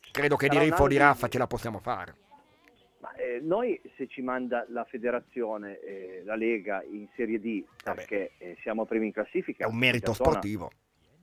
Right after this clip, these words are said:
Speaker 2: È un merito sportivo, eh, il Dertona va a giocarsi la Serie D. Ma come domanda di pescaggio, mm, sarebbe, secondo me, eh, una cosa sbagliata farla, perché
Speaker 1: Ah, sì?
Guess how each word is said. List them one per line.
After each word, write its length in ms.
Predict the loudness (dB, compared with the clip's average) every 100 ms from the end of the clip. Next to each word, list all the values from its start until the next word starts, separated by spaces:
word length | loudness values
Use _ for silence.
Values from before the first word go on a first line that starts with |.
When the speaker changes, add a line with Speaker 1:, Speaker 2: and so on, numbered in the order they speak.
| _ _ -14
Speaker 2:
È 100 | -12
un 100 | -2
merito 280 | -2 -2 -8
sportivo, 520 | -12 -6 -4 -2 -4
eh, 180 | -12 -20 -20 -20
il 60 | -14
Dertona 420 | -10 -4 -2 -4 -6
va 100 | -10
a 40 |
giocarsi 380 | -8 -8 -8 -8
la 80 | -10
Serie 220 | -8 -8 -8
D. 180 | -12 -18 _ _ _ _ _ _ _ _ _ _ -20 -20 _ _ _ _
Ma 240 | -6 -4 -4
come 240 | -2 -2 0
domanda 300 | 0 0 0
di 100 | -2
pescaggio, 680 | -6 -4 -4 -2 -6 -6 -10
mm, 160 | -20 -20 _ _ _ _ _ _ _ _ _ _ _ _ _ _ -20 -6
sarebbe, 680 | -2 0 0 -2 0 -4 -6
secondo 300 | -8 -6 -2
me, 240 | -2 -2
eh, 440 | -4 -6 -8 -8 -8
una 220 | -8 -4
cosa 220 | -2 -2
sbagliata 340 | -2 -2 -4
farla, 380 | -4 -4 -2 -4
perché 680 | -6 -10 -10 -8 -8 -8 -8
Speaker 1:
Ah, 100 | -10
sì? 280 | -6 -6